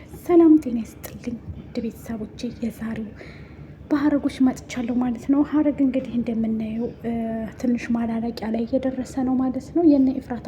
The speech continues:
ጉዳይ እንደቀጠለ ነው ማለት ነው። ያፌትና፣ እ፣ ናታል እንግዲህ ውጤታቸው መጥቷል ማለት ነው። ኤፍራታ አምጥተዋለች ማለት ነው።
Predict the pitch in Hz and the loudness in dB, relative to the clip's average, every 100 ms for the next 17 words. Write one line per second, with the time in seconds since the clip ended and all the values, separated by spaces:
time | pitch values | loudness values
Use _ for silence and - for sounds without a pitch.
0 | 226 202 254 240 220 214 - 214 214 220 | -10 -8 -6 -4 -6 -8 -10 -8 -6 -6
1 | 220 226 214 - 330 - - - - - | -6 -6 -4 2 2 2 4 6 4 0
2 | 320 339 330 311 294 285 285 233 240 202 | 2 2 0 4 6 6 2 0 -2 -4
3 | - 233 233 226 220 214 240 233 - - | -4 -4 -2 -2 -4 -4 -4 -6 -8 -16
4 | - - - 214 208 240 - 240 226 - | -16 -18 -14 -10 -6 -6 -4 -6 -6 -10
5 | 208 220 - 226 214 220 214 226 220 233 | -8 -8 -6 -4 -4 -4 -6 -8 -8 -10
6 | 214 214 - 220 214 202 214 214 214 262 | -10 -10 -10 -8 -8 -8 -8 -8 -6 -4